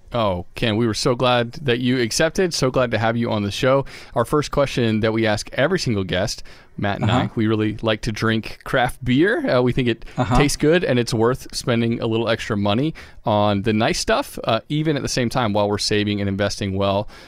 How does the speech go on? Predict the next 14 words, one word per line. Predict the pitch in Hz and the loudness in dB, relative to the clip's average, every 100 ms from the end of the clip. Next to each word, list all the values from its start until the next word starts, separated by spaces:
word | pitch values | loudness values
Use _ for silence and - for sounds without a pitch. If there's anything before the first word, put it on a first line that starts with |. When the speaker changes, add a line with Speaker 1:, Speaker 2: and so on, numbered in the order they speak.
| - | -10
Speaker 1:
for | - 107 98 | 0 2 2
the | 98 | 0
future. | - 107 101 92 | -2 -2 0 -2
So, | - 104 98 101 | 0 2 2 2
yeah, | 123 | 0
what, | 92 127 - | 0 -2 0
what's | 175 196 151 | 0 0 0
your | 151 | 0
craft | - 139 - | 2 0 2
beer | 127 117 | 0 0
equivalent? | - 127 110 95 | 2 0 2 0
What | 127 - | -2 0
do | |
you | 120 127 | 2 2